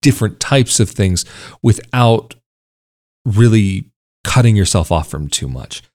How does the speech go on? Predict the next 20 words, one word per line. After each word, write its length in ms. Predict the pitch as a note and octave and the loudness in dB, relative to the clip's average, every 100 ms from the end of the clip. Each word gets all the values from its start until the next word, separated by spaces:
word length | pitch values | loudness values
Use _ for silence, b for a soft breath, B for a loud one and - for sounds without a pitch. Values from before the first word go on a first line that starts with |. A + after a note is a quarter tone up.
| _ _ _ _ | _ _ _ _
That's 480 | - G2+ C3 E3 - | -6 0 2 2 0
the 100 | - | 0
most 320 | B2+ A#2+ - | 2 2 0
major 480 | A2 G#2 F#2+ F2+ F2 | -2 0 0 0 -4
thing 240 | - E2+ E2 | -4 -6 -4
that 120 | E2+ | -4
I 80 | E2 | -4
think 300 | - E2+ F#2+ | -4 -4 -2
is 180 | F2 | -4
important 520 | - G2+ - A#2 A2 - | -4 -4 -4 -6 -4 -6
to 60 | |
consider 500 | - F#2+ - F#2 F2 | -2 -2 0 0 0
when 220 | E2+ F2 | -2 -2
you're 140 | E2 E2 | -2 -2
looking 380 | E2+ - G2 - | -4 -6 -8 -8
at 160 | E2+ - | -8 -6
small 340 | - F2+ E2+ | -4 -2 -2
villages 480 | E2+ E2 D#2 D#2+ - | -2 -4 -4 -6 -6
in 120 | D#2 - | -6 0
Italy. 400 | D#3 G#2 D#2+ | 2 2 -2